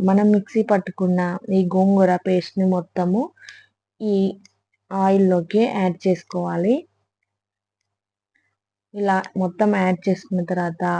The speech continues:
ఇలా మెల్లిమెల్లిగా కలుపుకోవాలి. చూడండి, ఆయిల్ ఎక్కువ అనిపిస్తుంది కదండి. ఇదంతా బాగా మిక్స్ అయిపోయాక ఆయిల్ అనేది అంత ఎక్కువ కనిపించదు. చూడండి,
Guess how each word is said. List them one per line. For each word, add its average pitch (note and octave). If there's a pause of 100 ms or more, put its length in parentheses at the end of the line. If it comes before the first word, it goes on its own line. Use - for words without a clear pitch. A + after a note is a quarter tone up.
(260)
ఇలా F#3 (180)
మెల్లిమెల్లిగా F#3 (720)
కలుపుకోవాలి. F#3 (800)
చూడండి, G#3+ (220)
ఆయిల్ G#3
ఎక్కువ G3+
అనిపిస్తుంది F#3+
కదండి. F3+ (540)
ఇదంతా G#3
బాగా G3+ (100)
మిక్స్ G3
అయిపోయాక F#3+ (160)
ఆయిల్ F#3+
అనేది F#3
అంత F3+ (100)
ఎక్కువ F#3 (100)
కనిపించదు. F3 (640)
చూడండి, G#3+